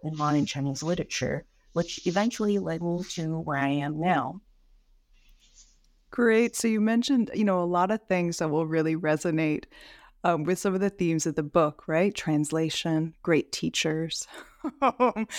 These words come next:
Speaker 2: there's quite a bit of connection there. Uh, but as a way of getting us into this book, could you say a little bit about how this book came to be?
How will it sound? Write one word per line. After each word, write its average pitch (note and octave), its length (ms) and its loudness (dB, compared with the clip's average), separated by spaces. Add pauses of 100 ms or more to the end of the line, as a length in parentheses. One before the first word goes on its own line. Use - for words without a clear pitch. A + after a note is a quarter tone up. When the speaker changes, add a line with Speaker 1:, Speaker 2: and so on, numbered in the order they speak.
(140)
Speaker 2:
there's B3+ 320 0
quite C4+ 280 2
a C#4+ 160 0
bit C#4 280 0
of C4 180 -2
connection F#3+ 720 0
there. E3+ 320 2 (560)
Uh, G3+ 120 4
but F3+ 300 -2
as D#4+ 180 2
a F4 140 0
way A#3 300 2
of G#3 160 -2
getting G3 320 2
us F3 260 0
into F#3+ 520 0
this - 240 -2
book, - 340 -4 (800)
could A#3+ 160 0
you D4+ 180 4
say D#4+ 220 0
a D4+ 80 8
little B3 240 2
bit G3+ 180 0
about F3+ 400 0
how E3+ 320 2
this E3 300 -2
book - 400 0
came E3 320 0
to - 160 -6
be? D3+ 480 -4